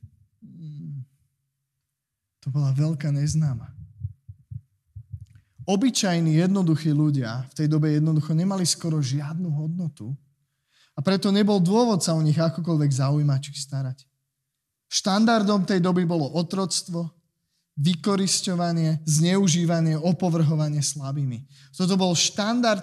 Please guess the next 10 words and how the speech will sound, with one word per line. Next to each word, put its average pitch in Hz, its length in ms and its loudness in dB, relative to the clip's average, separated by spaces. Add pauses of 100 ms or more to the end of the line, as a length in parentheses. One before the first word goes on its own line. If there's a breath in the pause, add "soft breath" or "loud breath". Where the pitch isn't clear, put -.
starovekého 185 720 -2
sveta, 156 320 -4
do 151 160 -2
ktorého 143 320 -2
sa 139 160 -4
narodil 127 400 -2
Ježiš 127 400 -4
Kristus. - 640 -8 (1300)
A - 80 -20
som 139 240 -6